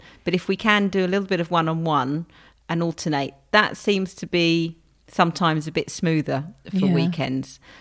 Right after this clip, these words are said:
Speaker 1: But going, I mean, it's, it's always lovely to spend Sundays together, isn't it? Sunday dinners and like we
Speaker 2: Yeah.
Speaker 1: used to when we, we were younger.
Speaker 2: But it doesn't have to be the whole day. And I think there is also that expectation that in order to have a great time with your child, you have to be doing something really special and you've got to get the craft
Speaker 1: And all together
Speaker 2: out.
Speaker 1: all the time.
Speaker 2: Exactly. And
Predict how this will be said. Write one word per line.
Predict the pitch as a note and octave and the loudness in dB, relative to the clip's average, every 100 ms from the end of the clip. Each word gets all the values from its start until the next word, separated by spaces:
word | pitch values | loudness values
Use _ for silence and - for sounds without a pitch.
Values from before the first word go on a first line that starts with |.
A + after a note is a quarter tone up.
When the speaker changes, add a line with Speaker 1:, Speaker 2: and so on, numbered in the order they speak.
| - | -2
Speaker 1:
But | G#3+ | 0
going, | B3 B3 A3+ | 4 2 2
I | F#3 | 0
mean, | F#3 | 0
it's, | E3+ - | -2 -8
it's | A#2+ G#2 - | -16 -16 -8
always | F#3+ F#3+ F3+ | 0 2 2
lovely | E3 D3+ D3+ | 0 -4 -4
to | D3+ | -6
spend | - C#3 | -4 -6
Sundays | - C#3+ C#3 C3+ | -4 -4 -4 -6
together, | C#3+ C#3 C3+ | -6 -6 -4
isn't | C3+ C#3 | -6 -6
it? | - | -6
Sunday | - C#3+ C3+ | -4 -4 -4
dinners | C3+ C3+ C3 C3 | -4 -4 -4 -4
and | C#3 C3 | -6 -6
like | C3 | -2
we | A#2+ - | 0 0
Speaker 2:
Yeah. | |
Speaker 1:
used | C3+ E3 | 0 -2
to | D3 | -4
when | C3 C3 C3 | -4 -2 -4
we, | C3 | -4
we | D3 C#3 | -4 -4
were | |
younger. | C3+ C3 C3 C3 A#2 - | -2 -2 -4 -4 -6 0
Speaker 2:
But | |
it | E4 | 2
doesn't | F4 | 2
have | C#4+ | -2
to | - | -4
be | F3 | -4
the | |
whole | E3+ E3+ E3+ | -4 -2 -2
day. | D#3+ D#3+ D3 C3+ - | -2 -4 -4 -6 -4
And | - B3 | 0 2
I | |
think | C4 C#4+ | 2 2
there | C4 | 2
is | C#4 B3+ | 2 2
also | B3+ - | 0 0
that | G3 E3+ | 0 0
expectation | - - - G3+ G3 F#3 | -2 -4 0 0 0 0
that | F3 | -2
in | F#3 | 0
order | F#3+ F3+ | 0 0
to | |
have | F#3 E3 | -2 0
a | |
great | F#3+ D#3+ | 0 0
time | - F#3 F3 | 2 4 4
with | |
your | D#3+ | 2
child, | D3+ E3+ D3 | 0 0 0
you | D#3+ | 0
have | E3 | 0
to | D#3+ | 0
be | |
doing | G3 G#3+ | 2 4
something | F3+ E3+ D#3 | 2 0 0
really | D#3+ | 0
special | D#3 G3+ F#3 - D3 D3+ | 2 0 0 0 -2 0
and | D#3 | -2
you've | |
got | D#3 | -2
to | E3 | -2
get | - | -4
the | - | -6
craft | - F#3+ | 2 4
Speaker 1:
And | E3+ | 6
all | G3 | 4
together | D#3+ D3 - | 6 4 4
Speaker 2:
out. | E3+ | 2
Speaker 1:
all | E3 | 0
the | |
time. | E3 F3 D3 C#3 | 0 0 0 0
Speaker 2:
Exactly. | G#3 C4 A#3 - G3 E3 | 0 2 2 0 -2 0
And | - G#3 G#3+ | 2 2 0